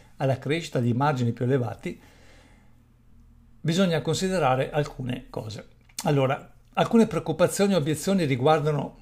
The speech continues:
l'idea di marginare di più possa diventare pericoloso, perché potresti incorrere in un calo delle vendite.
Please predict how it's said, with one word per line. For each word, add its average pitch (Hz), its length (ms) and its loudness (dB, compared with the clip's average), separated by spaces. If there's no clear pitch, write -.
l'idea 156 600 0
di 143 260 -2
marginare 143 680 0
di 143 140 -2
più 156 340 -4
possa 151 360 -2
diventare 143 600 0
pericoloso, 123 760 -2
perché - 340 -6
potresti 160 880 -2
incorrere 156 580 -2
in 139 140 -4
un 165 160 -10
calo 147 460 -8
delle 127 260 0
vendite. 101 640 -12